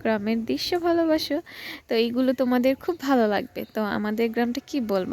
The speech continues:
আমাদের গ্রামটা তো মাশাআল্লাহ। দেখো আমি তাল গাছের নিচে দাঁড়িয়ে ভিডিও করছি। এখন বাজে কয়টা জানো? এখন বাজে তোমার বারোটা বাজে নয় মিনিট বাকি আছে। তো ভর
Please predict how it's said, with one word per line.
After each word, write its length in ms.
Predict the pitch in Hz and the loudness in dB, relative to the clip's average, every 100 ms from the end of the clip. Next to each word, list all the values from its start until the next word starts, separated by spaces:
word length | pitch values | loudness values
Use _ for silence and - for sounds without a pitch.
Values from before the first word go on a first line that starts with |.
| 190 | -2
আমাদের 220 | 202 214 | 0 -2
গ্রামটা 260 | 214 220 254 294 | 0 -2 -2 0
তো 60 | 269 220 | 2 2
মাশাআল্লাহ। 600 | 220 214 - 208 - - - - - - | 2 0 -2 -2 -4 -8 -12 -14 -14 -2
দেখো 180 | 240 233 214 | -2 0 -2
আমি 120 | 240 - - | -4 2 6
তাল 180 | 311 320 | 6 4
গাছের 300 | 330 330 330 294 | 0 0 0 0
নিচে 200 | 277 285 302 233 | 0 0 0 2
দাঁড়িয়ে 300 | 233 285 285 226 | 2 2 2 0
ভিডিও 240 | 226 220 208 | 0 -2 -2
করছি। 360 | 214 202 - - - - - - - 240 | -6 -6 -8 -12 -16 -20 -20 -12 -4 -4
এখন 260 | - 339 349 | -4 -6 -2
বাজে 220 | 294 254 247 | -4 -4 -4
কয়টা 240 | 226 220 220 | -4 -4 -6
জানো? 240 | 220 233 269 220 - - - - 220 | -6 -4 -4 -6 -10 -20 -20 -8 -8
এখন 200 | - 285 | -6 -6
বাজে 180 | 311 294 294 | -4 -6 -4
তোমার 260 | 269 233 294 302 254 202 | -2 -2 -4 -6 -10 -4
বারোটা 300 | 226 254 311 | -2 -2 -2
বাজে 200 | 311 - 330 302 | -2 -2 -4 0
নয় 120 | 247 247 | 0 2
মিনিট 160 | 233 220 | 0 0
বাকি 220 | 226 - 226 | -4 -4 -8
আছে। 200 | - - - - - - _ - - - - | -8 -12 -14 -18 -20 -20 _ -20 -20 -20 -6
তো 60 | 220 214 | -4 0
ভর 240 | 254 302 | 4 4